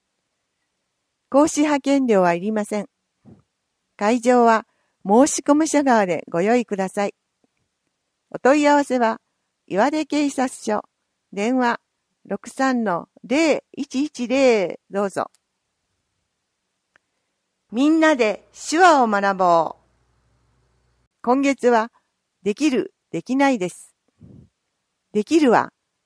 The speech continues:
指先を揃えた右手を折り曲げて、指先を左胸に当て、右胸に移動させます。これができるです。できないは、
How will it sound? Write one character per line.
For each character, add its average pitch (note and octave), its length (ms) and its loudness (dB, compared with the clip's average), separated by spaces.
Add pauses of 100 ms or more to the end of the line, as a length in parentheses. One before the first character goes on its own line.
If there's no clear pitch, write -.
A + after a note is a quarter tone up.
(100)
指 C4 260 -2
先 C#4+ 380 0
を C4+ 80 0
揃 B3 280 0
え A#3 60 0
た G3+ 160 -2
右 G#3+ 300 -8
手 B3 240 -2
を A#3+ 80 2
折 G#3+ 160 -2
り A3+ 60 -6
曲 B3 160 -4
げ G#3+ 120 -6
て、 - 200 -10 (840)
指 A3+ 300 -4
先 B3 400 -2
を A#3+ 100 2
左 B3 400 -4
胸 C4+ 300 -2
に B3 160 -4
当 A3+ 100 -4
て、 - 220 -12 (720)
右 A#3+ 340 -2
胸 C#4+ 300 0
に C4 300 -6
移 G3+ 100 -12
動 C4+ 260 2
さ B3+ 160 -4
せ A#3+ 200 -4
ま A3 120 -4
す。 - 240 -12 (920)
こ A#3 100 -8
れ C4+ 140 -2
が C4 240 -2 (260)
で F#3+ 80 -10
き B3+ 180 -4
る G#3 140 -4
で C#3+ 140 -10
す。 - 240 -20 (840)
で G3+ 120 -6
き D#4 140 -8
な D4+ 160 0
い G#3 40 0
は、 E3+ 240 -4